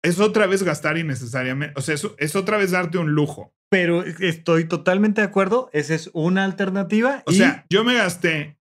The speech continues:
Speaker 1: ese coche, este coche costó como doscientos treinta mil pesos
Speaker 2: Ajá.
Speaker 1: en el dos mil diez.
Speaker 2: Ujú.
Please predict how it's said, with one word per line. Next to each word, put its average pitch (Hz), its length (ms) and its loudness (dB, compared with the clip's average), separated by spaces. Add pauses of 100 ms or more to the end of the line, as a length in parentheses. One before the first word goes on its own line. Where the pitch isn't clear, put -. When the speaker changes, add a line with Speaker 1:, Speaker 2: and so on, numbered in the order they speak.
Speaker 1:
ese 202 240 0
coche, 185 420 -2
este 196 300 -2
coche 143 500 -4 (480)
costó 185 380 -2
como 185 220 0
doscientos 165 760 -4
treinta 135 380 -4
mil 139 280 -6
pesos - 320 -20 (760)
Speaker 2:
Ajá. 139 280 -2
Speaker 1:
en 214 60 2
el 240 60 -4
dos 127 200 -6
mil 143 220 0
diez. 120 480 -6 (280)
Speaker 2:
Ujú. 156 420 -4